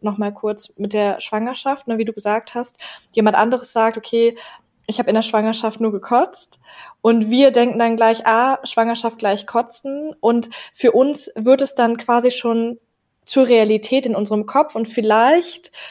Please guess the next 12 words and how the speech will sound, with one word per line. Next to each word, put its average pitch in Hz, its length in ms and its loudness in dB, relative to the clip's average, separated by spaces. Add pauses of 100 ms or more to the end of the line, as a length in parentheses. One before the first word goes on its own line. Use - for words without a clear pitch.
(360)
ja 240 180 2
dann 240 160 0
auch 226 260 4
wirklich 240 880 0
so, 240 400 4 (140)
weil 220 540 4
wir 240 180 2
uns 226 300 -6
viel 247 420 0
häufiger 233 380 2
dann 220 180 0
mit 220 260 -4